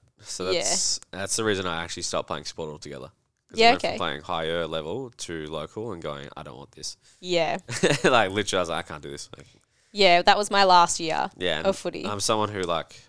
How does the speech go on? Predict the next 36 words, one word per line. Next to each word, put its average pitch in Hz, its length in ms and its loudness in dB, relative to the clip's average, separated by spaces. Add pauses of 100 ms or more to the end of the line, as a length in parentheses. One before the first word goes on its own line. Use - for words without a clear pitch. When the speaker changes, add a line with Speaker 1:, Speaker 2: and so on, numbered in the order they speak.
(120)
Speaker 1:
I'll 95 200 0
do 101 260 -4
something 104 300 -2
to 101 140 -10
get 90 180 -4
better 90 180 0
at 85 160 0
it 57 100 -4
and 80 80 -8
want 82 220 -8
to 87 80 -12
be, 85 160 -8
not 104 220 -4
the 92 60 -4
best 85 320 -4
at 80 140 -4
it, 98 160 -8
but 90 200 -8
as 85 160 -8
best 82 280 -6
as 82 120 -10
I 80 100 -4
can 82 240 -10
be. 98 220 -6
And 92 140 -8
when 82 100 -10
you 80 80 -12
Speaker 2:
Yep. - 120 -6
Speaker 1:
go 92 180 -2
sometimes 85 420 -8
from 85 180 -8
a 78 80 -4
high 80 140 -6
level 80 220 -8
to 87 140 -10
a 80 40 -8